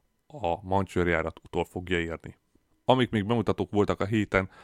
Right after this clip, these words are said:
az, az egyik a Három rabló és a lusta oroszlán című animációs film, amit alig háromszázhetven nézővel kezdett, valamint a Méhek húszezer fajtája, ami csak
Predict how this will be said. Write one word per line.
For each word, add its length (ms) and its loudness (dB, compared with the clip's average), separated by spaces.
az, 120 0
az 60 6
egyik 280 2
a 80 2
Három 340 2
rabló 240 2
és 140 -4
a 40 -2
lusta 320 -2
oroszlán 420 -2
című 200 -4
animációs 600 0
film, 200 -6
amit 340 -2
alig 240 -2
háromszázhetven 960 -4
nézővel 460 0
kezdett, 520 -4
valamint 280 2
a 40 4
Méhek 500 -2
húszezer 540 -6
fajtája, 420 0
ami 160 -4
csak 180 -8